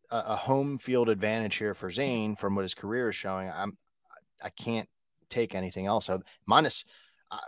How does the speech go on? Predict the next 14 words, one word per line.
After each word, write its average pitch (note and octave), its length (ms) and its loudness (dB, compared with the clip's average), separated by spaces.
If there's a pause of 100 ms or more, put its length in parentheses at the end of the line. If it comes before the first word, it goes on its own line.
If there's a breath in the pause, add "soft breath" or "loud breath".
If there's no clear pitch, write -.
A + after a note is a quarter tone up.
(220)
minus D3 300 4
one D#3 100 6
fifteen, D#3+ 380 2
you D#3 60 0
could - 80 -8
probably D3+ 200 8
get D3+ 140 10
him D3+ 100 6
on D3+ 240 8 (240 soft breath)
minus C#3 260 6
one D3 140 4
twenty C#3+ 300 4
on B2+ 140 4
Caesars, C3+ 540 -2